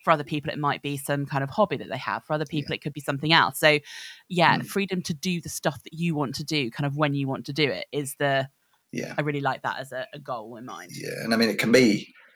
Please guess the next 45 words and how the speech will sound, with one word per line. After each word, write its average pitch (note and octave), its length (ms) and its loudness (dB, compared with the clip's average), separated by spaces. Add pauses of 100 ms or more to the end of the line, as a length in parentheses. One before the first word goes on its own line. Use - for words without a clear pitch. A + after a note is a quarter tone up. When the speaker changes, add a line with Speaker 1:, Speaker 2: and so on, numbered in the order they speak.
(260)
Speaker 2:
freedom, B2+ 400 8
it A#2 140 6
can A#2 100 4
be C#3+ 120 8
more A2 260 12
work, B2+ 460 10
and A2 100 6
that's C3 160 8
okay. C#3 480 8
If G#2+ 160 2
you C#3 100 10
want C#3 280 10
more B2 240 12
time A#2 240 6
to A2+ 80 2
do G#2+ 120 8
more G#2 220 12
work, G#2 480 10 (240)
that's A#2 180 8
great, C#3+ 300 8 (320)
good C3+ 160 6
for - 120 4
you. C3+ 260 8
But, G2 260 10 (300)
Speaker 1:
Yeah. G#2+ 80 8
Speaker 2:
um, G#2 100 6
whatever C3 260 10
you A#2+ 200 8
want, A2+ 240 10
that, F#2 220 2
whatever D3 260 10
freedom B2 360 8
means G#2+ 260 4
to D#2+ 100 2
you, D#2 60 4
that's D#2+ 240 6
the, E2 260 6 (840)
the G2 60 4
goal. F2 260 8
And, E2+ 160 0
and A2 100 2
working C#3+ 300 10
down A2 300 10
on F#2 100 2
it, F2+ 160 2